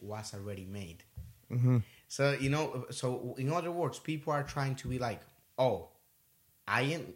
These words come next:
Speaker 1: I am this, I did this." They're trying to take over. They're trying to think like, "Oh, I made everything."
Speaker 2: Mm-hmm.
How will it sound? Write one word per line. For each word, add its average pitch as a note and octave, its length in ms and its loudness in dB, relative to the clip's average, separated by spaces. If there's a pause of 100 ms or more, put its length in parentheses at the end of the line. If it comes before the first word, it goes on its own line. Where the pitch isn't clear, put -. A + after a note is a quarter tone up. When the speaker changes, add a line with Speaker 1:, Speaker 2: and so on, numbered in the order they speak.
Speaker 1:
I A#2+ 140 4
am D3+ 180 4
this, D#3+ 260 0
I A#2+ 220 6
did D3+ 380 4
this." E2 260 4
They're C#3 200 4
trying D#3+ 340 0
to - 160 -6
take C#3 340 0
over. G#2+ 400 -2 (320)
They're C#3 140 4
trying E3+ 300 4
to D3 120 0
think C#3+ 220 -2
like, B2 220 0
"Oh, C#3+ 120 2
I C3+ 120 2
made C3+ 320 6
everything." A2 500 2 (360)
Speaker 2:
Mm-hmm. C3 220 6